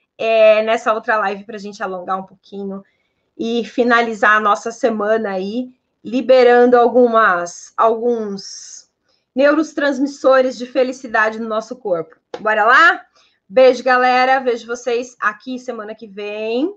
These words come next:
Lembrando, nossa semana de balé pra adulto está chegando. Se você não se inscreveu ainda,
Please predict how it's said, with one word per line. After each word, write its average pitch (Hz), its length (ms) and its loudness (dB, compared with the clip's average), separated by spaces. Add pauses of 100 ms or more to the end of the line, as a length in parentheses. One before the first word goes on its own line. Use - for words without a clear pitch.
Lembrando, 311 680 -2
nossa 247 300 -2
semana 226 460 -6
de 226 100 -14
balé 202 240 -4
pra 202 180 -8
adulto 185 300 -12
está 220 260 -6
chegando. 226 500 -4
Se - 120 -20
você 208 200 -12
não 202 140 -8
se 202 100 -20
inscreveu 196 460 -8
ainda, 190 480 -2